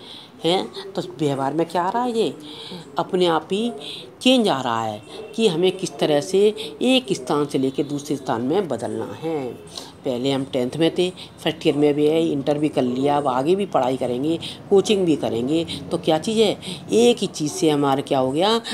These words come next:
पढ़ाई करते करते हमारे उस चीज़ में रूपांतरण हो गया। ये प्रशिक्षण या निरीक्षण के परिणाम स्वरूप क्रिया विशेष में होता है। किस में होता है? प्रशिक्षण क्या हो गया? हमने किसी चीज़ की training ली, ठीक है,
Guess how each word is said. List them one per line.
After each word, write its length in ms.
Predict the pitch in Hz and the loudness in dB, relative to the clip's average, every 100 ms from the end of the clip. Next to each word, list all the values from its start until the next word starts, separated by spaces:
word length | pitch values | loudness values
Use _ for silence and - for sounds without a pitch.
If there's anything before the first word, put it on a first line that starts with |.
| 202 - 185 | -10 -4 0
पढ़ाई 240 | 175 240 | 4 4
करते 320 | 214 165 156 | 2 2 0
करते 320 | - 131 151 | 0 -2 0
हमारे 300 | 139 131 123 | 0 0 0
उस 260 | 131 127 - | 0 -2 -4
चीज़ 180 | 135 135 | -4 0
में 140 | 160 | 0
रूपांतरण 800 | 147 117 120 113 113 127 175 247 - - - | 0 -6 -6 -8 -8 -2 0 0 -2 -12 -2
हो 140 | 143 127 | 0 0
गया। 400 | 117 143 127 101 92 - - 180 - 185 | -2 -4 -4 -6 -10 -12 -12 -14 -6 0
ये 180 | 247 | 2
प्रशिक्षण 640 | 262 - 156 - 147 165 147 | 2 0 0 0 -4 -2 0
या 140 | 139 | 0
निरीक्षण 480 | 127 117 120 - 156 | -2 -6 -8 -4 -2
के 260 | 165 170 139 | 0 0 0
परिणाम 440 | - 117 120 139 | -2 -2 -2 -4
स्वरूप 260 | 160 165 - | -2 -4 -4
क्रिया 240 | 170 226 | 0 0
विशेष 380 | 185 160 131 123 | 0 -4 -6 -8
में 60 | 117 | -8
होता 160 | - | -8
है। 80 | 120 180 - - | -10 -10 -8 -8
किस 160 | 143 | 0
में 80 | 151 | 2
होता 280 | 151 156 185 | 4 2 -2
है? 120 | 226 - - - - - - - - | -4 -12 -20 -18 -16 -14 -16 -16 -4
प्रशिक्षण 480 | 143 - 147 165 160 | -2 0 0 0 2
क्या 120 | 165 | 2
हो 80 | 170 | 0
गया? 160 | 185 180 | -2 -2
हमने 240 | 131 143 | 2 2
किसी 240 | 143 135 147 | 0 -2 -4
चीज़ 200 | 139 - | -4 -6
की 80 | |
training 400 | - 143 135 147 | 0 2 2 0
ली, 160 | 160 214 - - - - - - | 0 -6 -12 -20 -20 -20 -18 -8
ठीक 160 | 151 | -2
है, 120 | 196 | -2